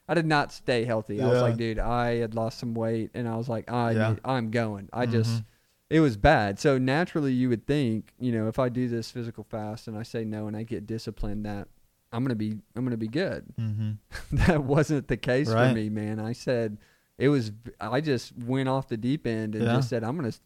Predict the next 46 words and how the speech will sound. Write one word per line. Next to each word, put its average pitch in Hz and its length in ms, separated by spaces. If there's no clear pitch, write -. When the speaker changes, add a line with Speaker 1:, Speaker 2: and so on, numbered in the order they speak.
Speaker 1:
eat 131 200
everything 135 540
known 139 220
to 143 80
man," 160 300
Speaker 2:
Mm-hmm. 120 120
Speaker 1:
you 123 80
know? 117 180
Speaker 2:
And 139 300
y-, 147 220
I 131 60
mean, 127 260
I'm 131 160
sure 127 200
that 117 280
food 120 200
tasted 113 380
amazing. 104 340
Speaker 1:
Oh, 120 100
it 120 80
was 117 120
incredible. 107 340
Speaker 2:
And 123 80
I'm 117 240
<laughs> 135 240
just - 220
getting 120 240
hungry, 117 480
sitting 127 260
here 123 140
talking 113 280
about 107 120
food 110 220
and 107 140
Whataburger. 104 520
Sounds 110 300
so 120 160
Speaker 1:
Yes, 127 160
Speaker 2:
good. 113 240
Speaker 1:
it's 120 220
really 123 240
good. 110 240
Point 143 300
is, 113 260
is 113 140
that 113 320